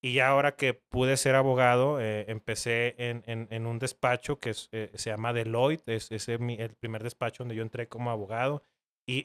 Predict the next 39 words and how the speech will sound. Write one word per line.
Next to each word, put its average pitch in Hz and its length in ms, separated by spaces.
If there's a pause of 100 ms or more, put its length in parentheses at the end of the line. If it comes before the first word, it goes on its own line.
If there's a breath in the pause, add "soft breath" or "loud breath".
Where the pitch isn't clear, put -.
y 135 60
la 131 140
verdad 127 280
ahí 139 240
aprendí 131 460
cómo 127 400
sistematizadamente, 123 1400
que 123 80
es 113 100
como 123 220
ellos 120 240
operan, 120 480 (360)
eh, 110 100
la 110 200
parte 110 680
audi-, 110 320
de 120 100
auditoría, 110 760
contable, 107 640
financiera, 107 760
legal, 110 520 (400)
pues 110 200
yo 117 220
podía, 131 640
eh, 127 160
eh, 123 80
sí, 131 180
sí, 135 200 (180)
sí 143 140
tenía 147 340
congruencia 131 520
de - 20
alguna 135 220
manera 131 280
lo 135 140
que 117 140
yo 117 120
decía, 147 480
¿no? 131 260